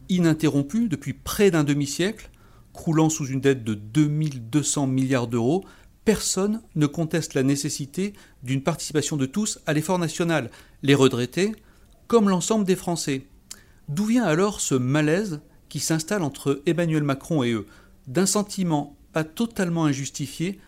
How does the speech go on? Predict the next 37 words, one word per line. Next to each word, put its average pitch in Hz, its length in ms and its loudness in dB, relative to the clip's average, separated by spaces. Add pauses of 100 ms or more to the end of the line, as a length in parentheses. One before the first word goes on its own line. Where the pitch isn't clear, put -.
(100)
d'acharnement, 156 840 0 (600)
que 170 100 2
le 160 80 2
chef 190 260 0
de 170 80 -2
l'État 156 320 0
ne 160 140 0
cherche 135 240 -2
d'ailleurs 127 240 2
pas 160 100 -2
à 131 80 0
dissiper, 127 600 -6 (440)
assumant 196 460 0
son 180 180 -4
choix 160 400 0 (220)
de 127 100 0
privilégier 160 720 -2
les 131 160 -2
actifs 139 460 -6
à 156 100 -4
leur 131 160 0
détriment 131 600 -2 (420)
au 175 120 6
nom 190 420 0
de 143 140 -4
la 139 160 2
solidarité 175 880 -2
entre 156 240 0
générations. 160 720 0 (720)
Si - 160 -6
la 127 100 4
relance 151 440 4
de 131 80 0
l'économie 139 420 0
par 120 140 -4
le 120 80 -2
travail 127 480 -4